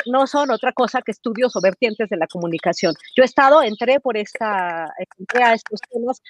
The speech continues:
desde la teoría social, muy, muy vinculada con las propuestas lumanianas,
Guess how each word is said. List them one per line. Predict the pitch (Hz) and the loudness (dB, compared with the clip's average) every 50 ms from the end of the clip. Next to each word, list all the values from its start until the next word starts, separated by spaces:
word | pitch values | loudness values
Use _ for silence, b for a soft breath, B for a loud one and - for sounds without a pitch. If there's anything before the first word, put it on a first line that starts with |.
| B - | B 2
desde | 220 202 - 226 | 2 4 4 4
la | 208 208 202 | 4 4 4
teoría | - 220 214 214 233 226 233 233 | 4 2 2 2 2 0 0 0
social, | - 262 240 - 269 233 233 254 B B B B B B | -2 -4 -2 0 0 0 0 0 B B B B B B
muy, | 254 294 311 311 | 2 4 4 4
muy | 277 285 277 277 | 4 4 4 4
vinculada | 285 277 - - 254 240 226 226 233 262 262 | 2 0 -2 -2 2 4 4 6 6 4 2
con | - 240 208 202 | 2 -2 -2 0
las | 190 185 185 - - | 0 -2 -2 -2 -6
propuestas | - 190 - - 208 202 - - 226 - | -8 -8 -4 -4 -4 -4 -4 -8 -8 -6
lumanianas, | - 220 185 180 175 170 175 175 180 170 175 208 320 359 - - | -6 -6 -6 -4 -6 -4 -4 -4 -2 0 0 0 0 0 -4 -10